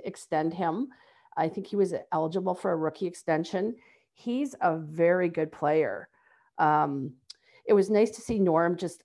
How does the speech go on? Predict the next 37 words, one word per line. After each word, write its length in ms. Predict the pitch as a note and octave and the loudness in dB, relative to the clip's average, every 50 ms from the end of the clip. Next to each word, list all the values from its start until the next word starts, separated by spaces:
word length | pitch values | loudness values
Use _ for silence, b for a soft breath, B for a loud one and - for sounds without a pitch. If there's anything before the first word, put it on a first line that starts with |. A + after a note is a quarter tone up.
| - | -4
attacking 500 | - E3+ E3+ - - F3+ F3 - F#3+ F3+ | -4 -4 -2 -2 -2 -2 -2 -2 -2 -2
the 80 | E3+ E3 | 0 0
rim. 380 | D#3 D#3+ E3 E3 D#3+ D3 C#3+ - | -2 -2 -2 0 0 -2 -4 -6
And 260 | - E3+ E3+ D#3+ D#3 - _ _ | -6 -4 -6 -6 -6 -10 _ _
that's 320 | - F#3+ F#3+ G3 F#3+ - - | -2 -2 0 0 -2 0 0
someone, 360 | A3+ F#3+ F#3+ F3 E3 D#3+ D#3 | 2 2 4 4 2 2 0
too, 280 | - - - F#3+ F3 E3 | -2 -4 -2 -2 0 0
that's 280 | D#3 C#3+ C#3+ - - | -2 -4 -6 -4 -4
in 200 | D3+ D#3 D3+ C#3+ - | -4 -4 -4 -4 -6
attack 420 | F3+ C#3+ - - E3+ D#3+ D#3 D#3+ - | -10 -10 -4 -2 0 0 0 0 -2
mode, 360 | F3+ E3+ D3+ C#3+ C#3+ C#3+ - | -2 0 0 0 -2 -2 -2
like, 180 | D3 C#3 C#3+ C#3 - _ | -4 -4 -4 -6 -10 _
right 340 | E3 D#3 E3+ F3+ F3+ - - | -8 -2 0 0 0 -2 -2
from 100 | - F3 | -4 -4
the 60 | E3 | -2
beginning. 560 | E3 E3 D#3+ E3 D#3 D#3 D3 C3+ A2+ A2 - B B B B B B B B B _ _ _ _ | -2 -2 -2 0 -2 -2 -2 -4 -6 -8 -12 B B B B B B B B B _ _ _ _
And, 680 | - F#3+ F3+ D#3 D3+ D3+ D3+ D3+ D3+ D3+ D3+ D3+ D3 D3 - - _ _ _ _ A3+ A3+ A#3+ _ _ _ _ _ _ _ - F3+ F3 B B B B B B B | -2 0 2 4 4 4 4 2 2 0 -2 -4 -4 -8 -12 -20 _ _ _ _ _ _ _ _ _ _ _ _ _ _ -18 -18 -16 B B B B B B B
you 120 | - G#3 G#3+ | -4 0 2
know, 140 | G#3 G3 G3 | 4 4 4
he 160 | F3 G3 A#3 | 4 2 0
just 220 | F#3+ A3+ B3 B3 - - | 0 0 0 0 0 2
adds 260 | F#3+ F#3 F#3 F#3 - | 2 2 2 2 -2
such 220 | - F#3 F3 - | -4 -4 -4 -2
a 60 | - F3 | -2 -2
nice 260 | E3+ E3 E3 E3 - - - | 0 0 -2 -2 -6 -6 -4
element 520 | D3 D3+ D3 D#3 D#3+ D#3 D3 C#3 - - - _ - | -2 0 0 0 0 -2 -2 -4 -8 -14 -20 _ -14
to 120 | - - D#3 | -8 -6 -4
the 60 | D3+ | -2
Raptors 480 | C#3+ D3+ C#3+ C#3+ C#3+ - - D#3 C#3+ - - | -2 0 -2 -2 -2 -4 -6 -6 -6 -4 -2
offense. 540 | - C#3+ C#3+ C#3+ - D3 B2+ B2 A#2+ - - - | 0 0 0 0 0 -2 -4 -4 -6 -10 -10 -6
I 40 | E3 | -2
mean, 240 | E3 E3 D#3+ D#3+ | -2 0 -2 -2
teams 360 | - - - F#3 F3 F#3+ F#3+ - | -4 -6 -4 -2 -2 -2 -2 -4
have 320 | - - F3 E3+ D#3 - - | -4 -2 0 0 0 -2 -4
to 80 | D#3 | -8
cover 340 | - - C#3 C#3 C3+ D3 D#3 | -6 -4 -4 -4 -4 -4 -6
him. 320 | D3+ D#3 C#3 C#3+ - - | -6 -6 -8 -8 -10 -12